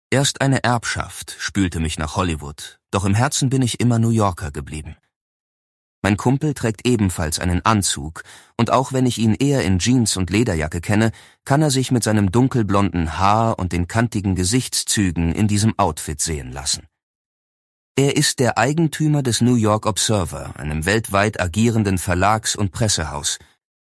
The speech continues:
Da er ein paar exzellente Drehbuchautoren beschäftigt,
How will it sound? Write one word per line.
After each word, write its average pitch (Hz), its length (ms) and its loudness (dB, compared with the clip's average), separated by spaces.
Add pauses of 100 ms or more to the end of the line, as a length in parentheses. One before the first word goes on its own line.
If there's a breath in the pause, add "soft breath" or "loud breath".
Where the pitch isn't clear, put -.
(460)
Da 110 160 2
er 117 200 2
ein 95 200 0
paar 101 320 0
exzellente 107 680 0
Drehbuchautoren 95 920 -2
beschäftigt, 98 640 -4